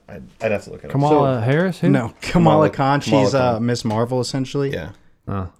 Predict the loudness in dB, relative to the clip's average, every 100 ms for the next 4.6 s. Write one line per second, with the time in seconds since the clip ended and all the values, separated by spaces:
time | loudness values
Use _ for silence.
0 | _ _ _ -8 -6 -6 -6 -4 -6 -10
1 | -16 -20 _ _ -16 -14 -14 -16 -18 -20
2 | -20 -20 -20 -20 -10 -8 -6 -6 -4 -4
3 | -4 -4 -4 -6 -8 -14 -20 -10 -4 0
4 | 0 0 0 0 0 -4